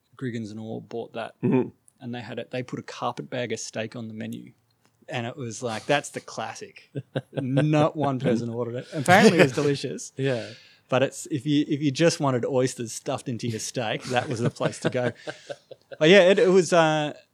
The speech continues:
Speaker 1: that was criminal what, um, what the owners did to that building.
Speaker 2: Mm.
Speaker 1: They just let it, let it completely. It was this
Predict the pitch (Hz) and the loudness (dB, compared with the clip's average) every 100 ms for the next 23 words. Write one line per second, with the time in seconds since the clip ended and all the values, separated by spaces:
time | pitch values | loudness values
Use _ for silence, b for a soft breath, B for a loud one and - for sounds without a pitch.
0 | _ _ _ _ - 147 175 147 - 143 | _ _ _ _ -2 2 2 0 -2 -2
1 | 165 147 127 _ 143 131 131 113 110 120 | -2 -4 -6 _ -4 -2 -2 -6 -8 -10
2 | 135 _ _ - 120 117 _ 135 120 123 | -12 _ _ -10 -8 -8 _ -12 -10 -10
3 | 113 110 - 107 117 117 127 123 123 165 | -10 -12 -12 -12 -10 -6 0 2 2 0
4 | 135 131 - 135 131 131 - _ _ _ | -2 -2 -6 -2 0 0 -2 _ _ _
5 | _ _ _ _ - 165 170 185 - - | _ _ _ _ -16 -2 4 4 2 -4
6 | _ _ - 160 139 156 147 147 135 123 | _ _ -6 -4 -2 0 0 -2 -4 -4
7 | 123 - 160 - 160 147 | -6 -4 -2 -2 -4 -6